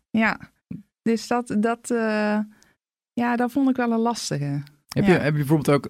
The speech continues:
Speaker 2: la-, laten we eerst even teru-, even de diagnose even benoemen, want anders vragen mensen zich af, waar hebben we het allemaal over?
Speaker 1: Nou, ja, ik, eh, kamp, eh,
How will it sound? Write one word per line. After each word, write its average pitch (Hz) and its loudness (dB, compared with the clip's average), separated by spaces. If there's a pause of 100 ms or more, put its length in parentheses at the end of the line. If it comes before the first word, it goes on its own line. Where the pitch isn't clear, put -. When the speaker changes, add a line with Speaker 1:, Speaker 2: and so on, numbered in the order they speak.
Speaker 2:
la-, - -6
laten 170 2
we 175 2
eerst 180 4
even 147 6
teru-, 151 4 (100)
even 131 2
de 123 2
diagnose 117 6
even 85 2
benoemen, 90 4
want 117 2
anders 104 0
vragen 113 2
mensen 101 2
zich 104 0
af, 101 2
waar 107 4
hebben 78 2
we - -4
het 73 0
allemaal 73 0
over? 69 -8
Speaker 1:
Nou, 285 0
ja, 190 0
ik, - -4
eh, 190 -2
kamp, 190 -2
eh, 175 -2